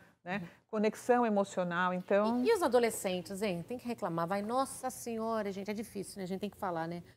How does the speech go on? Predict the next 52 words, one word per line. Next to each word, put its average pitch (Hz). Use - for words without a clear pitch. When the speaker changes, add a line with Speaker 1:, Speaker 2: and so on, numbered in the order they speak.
Speaker 2:
Quem 220
tem 220
filho 220
aqui 208
é 202
adolescente, 196
principalmente 226
depois 196
dessa 202
pandemia, 185
meu... 196
depois 220
não, 190
né? 185
A 165
gente, 190
estamos 202
na 208
pandemia. 190
Speaker 1:
Você 202
Speaker 2:
Dessa, 196
Speaker 1:
sabe, 208
Nani, 170
Speaker 2:
dessa 190
Speaker 1:
que 180
Speaker 2:
história, 202
eu 196
tenho 226
uma 226
de 226
doze 196
anos. 190
Speaker 1:
Ah, 190
eu 185
imagino, 254
tá 277
Speaker 2:
Menina, 262
Speaker 1:
entrando. 254
Speaker 2:
mas 247
tá 247
difícil, 214
viu? 415
Speaker 1:
<laughs> -
Eu -
Speaker 2:
Eu -
tenho 392
uma 359
de 440
Speaker 1:
imagino. 262
Speaker 2:
vinte 196
e 226
seis. 262